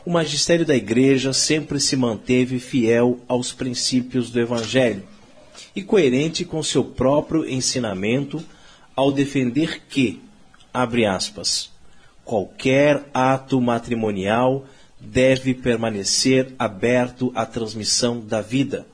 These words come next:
fecha aspas, e deste modo, apto para exprimir e consolidar o vínculo de amor que dá à união do casal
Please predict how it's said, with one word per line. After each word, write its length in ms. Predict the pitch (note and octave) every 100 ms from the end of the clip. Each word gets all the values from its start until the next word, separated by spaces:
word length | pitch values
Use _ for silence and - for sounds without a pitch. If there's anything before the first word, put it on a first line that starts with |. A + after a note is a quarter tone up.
| - - -
fecha 340 | A2+ G#2+ G#2+
aspas, 520 | F2+ G2 - - - - - - - - -
e 40 | A2
deste 300 | A#2+ A#2 E3
modo, 500 | B2+ A2+ B2 C#3+ D#3+ - - - -
apto 540 | C#3 C#3+ D3 - - D#3
para 520 | - B2 A#2 G2+ G#2
exprimir 720 | B2 A#2+ - C#3 B2 C3 D#3 F3 -
e 100 | B2+
consolidar 960 | - F3 F#3+ - D#3+ B2 A#2+ B2+ C#3
o 120 | C3+ A2+
vínculo 440 | G2+ D#3 E3 D#3+
de 120 | C3+
amor 460 | B2+ G#2+ A#2+ D3+ -
que 140 | - B2+
dá 300 | G#2 B2 C3
à 180 | A#2+
união 440 | A#2 A#2 A2 A#2 D3+
do 100 | D#3
casal 580 | - D3 A2+ A#2 B2